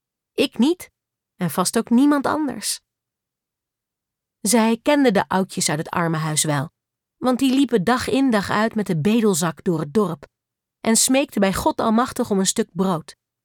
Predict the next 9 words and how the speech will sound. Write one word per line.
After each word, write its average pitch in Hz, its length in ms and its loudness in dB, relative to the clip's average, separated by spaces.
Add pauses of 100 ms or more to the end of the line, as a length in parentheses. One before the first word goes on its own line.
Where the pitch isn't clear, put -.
(680)
Ja, 147 380 -4 (420)
zij 180 200 0
kende 185 340 0
hen 151 260 -4
allen. 180 320 -4 (840)
Ze 247 160 0
kende 254 300 2
Karel 233 500 2
Misgebakken, 190 800 0